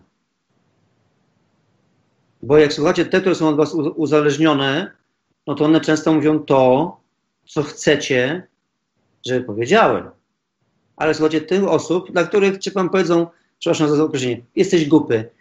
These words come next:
głupi, opowiadasz zupełne bzdury, to są, jest po prostu bezsensowne". Powie wam tak pracownik? Wasz pracownik tak wam powie? Nie powiem. Ale spytajcie swojej żony, <laughs> może będzie bardziej odważna i powie:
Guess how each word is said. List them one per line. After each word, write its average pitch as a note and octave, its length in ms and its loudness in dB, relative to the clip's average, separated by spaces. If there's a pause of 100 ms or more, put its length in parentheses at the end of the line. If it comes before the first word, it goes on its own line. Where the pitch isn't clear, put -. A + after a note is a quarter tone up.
(120)
głupi, B2 360 -2
opowiadasz F#3+ 340 4
zupełne G3 500 2
bzdury, D#3 360 0
to D#3 80 -6
są, F3+ 160 -2
jest E3+ 200 -4
po F#3+ 60 -4
prostu E3+ 180 -4
bezsensowne". D3+ 720 -2 (300)
Powie D#3 180 6
wam D#3 100 2
tak D#3 140 -2
pracownik? D#3 640 -6 (800)
Wasz E3+ 180 0
pracownik D#3+ 280 0
tak D3 100 -4
wam D3+ 120 -4
powie? E3+ 460 -2 (180)
Nie D#3 100 -2
powiem. A#2 360 0 (280)
Ale E3+ 160 2
spytajcie F#3+ 460 0
swojej F3+ 300 0
żony, D3 440 0
<laughs> - 80 -20
może F3+ 260 2
będzie D#3+ 200 0
bardziej D#3 300 2
odważna D3 340 0
i D#3 40 2
powie: E3 220 -6